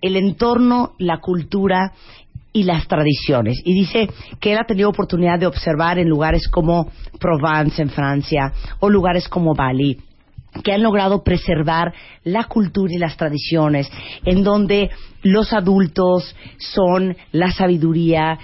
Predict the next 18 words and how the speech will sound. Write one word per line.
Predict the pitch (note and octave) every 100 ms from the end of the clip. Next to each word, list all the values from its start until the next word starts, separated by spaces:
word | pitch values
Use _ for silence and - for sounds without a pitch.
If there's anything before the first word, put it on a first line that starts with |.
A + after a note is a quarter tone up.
| -
son | - - G3+ F#3 F#3+ -
los | F#3 F3+ D#3
líderes, | D#3 F3 D#3 D#3 D#3 D3+ -
son | D#3 - G3 F3+ F#3 -
la | D#3+
autoridad. | D3+ F3 D3+ D3+ C#3+ C3 F3 - - - - -
Y, | A#3+ -
eh, | G#3+ -
en | G#3 A3
esos | A#3+ C4+
entornos | B3+ A#3 G#3 G3+ G2 G#3+ - -
funciona | G#3+ F#3+ - A3 A3
muy | A3 G3
bien, | F#3+ A#3 D4+ - - -
porque | - F3 F3+
los | F3 D#3
niños | F#3+ G#3 A3
saben, | - D#3+ C#3 D3 A3+ B3+